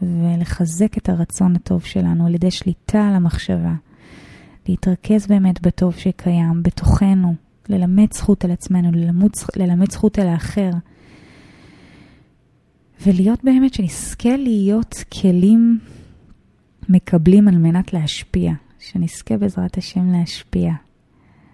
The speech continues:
שיהיה לנו שבוע טוב, אה, ובשורות טובות.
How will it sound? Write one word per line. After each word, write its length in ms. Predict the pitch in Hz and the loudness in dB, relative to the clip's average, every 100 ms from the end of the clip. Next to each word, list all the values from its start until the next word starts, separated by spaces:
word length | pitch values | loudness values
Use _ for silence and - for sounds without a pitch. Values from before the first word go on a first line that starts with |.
| _ _ _ | _ _ _
שיהיה 260 | - 175 185 | -10 -2 0
לנו 300 | 196 175 165 | 2 2 0
שבוע 440 | - 170 156 185 | -2 -4 0 0
טוב, 540 | 180 - 185 175 170 165 - - - | -2 -2 0 2 -2 -6 -12 -14 -6
אה, 60 | 180 170 170 170 170 | -2 -2 -2 -4 -6
ובשורות 760 | 170 165 - - 170 185 - - | -8 -8 -8 -6 0 0 -2 -4
טובות. 640 | 170 165 190 185 - - | -2 2 2 2 -2 -20